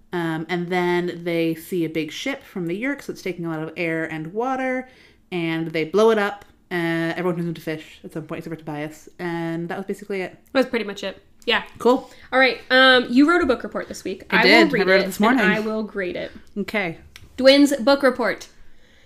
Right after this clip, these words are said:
Speaker 2: You put an exclamation mark, so I, like, read it that way. Okay.
Speaker 1: That's how you feel about it.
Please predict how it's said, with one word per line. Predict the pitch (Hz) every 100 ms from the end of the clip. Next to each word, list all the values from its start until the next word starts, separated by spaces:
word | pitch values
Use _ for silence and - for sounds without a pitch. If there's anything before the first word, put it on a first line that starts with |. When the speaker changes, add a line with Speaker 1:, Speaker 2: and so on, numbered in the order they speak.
| _ _ _ _ _ -
Speaker 2:
You | 220
put | 220 240
an | 180
exclamation | - 196 240 -
mark, | - -
so | -
I, | - 226 -
like, | 220 -
read | 180
it | -
that | - -
way. | - -
Okay. | 196 185
Speaker 1:
That's | - -
how | 196
you | 185
feel | 185 196
about | 160 160
it. | 185